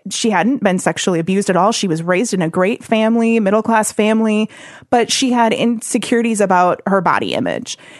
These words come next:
And so this person who was pretending, her boyfriend, who was pretending to be a boyfriend, would do all the normal things that a boyfriend would do. And maybe for a couple months even before he started saying things like, "Well,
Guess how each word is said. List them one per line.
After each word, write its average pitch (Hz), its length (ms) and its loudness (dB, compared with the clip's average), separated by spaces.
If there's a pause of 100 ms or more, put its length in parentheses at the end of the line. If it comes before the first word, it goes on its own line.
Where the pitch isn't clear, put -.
(160)
And 214 240 2
so 202 560 2
this 190 500 -2
person 277 340 0
who 233 100 2
was 196 120 -2
pretending, 196 600 0
her 180 120 0
boyfriend, 208 480 0
who 202 40 0
was 226 120 -2
pretending 240 600 0
to 220 100 -2
be 185 140 0
a 185 40 0
boyfriend, 185 520 0 (380)
would 269 120 2
do 277 160 2
all 269 160 2
the 285 80 2
normal 269 300 2
things 277 260 2
that 180 140 2
a 185 40 2
boyfriend 196 440 2
would 180 160 -2
do. 190 280 2
And 185 540 -2
maybe 208 320 0
for 226 160 2
a 214 60 0
couple 226 260 0
months 226 320 0
even 175 260 0
before 202 380 2
he 202 160 -2
started 185 520 0 (260)
saying 196 380 2
things 185 340 0
like, 175 340 0
"Well, 185 340 2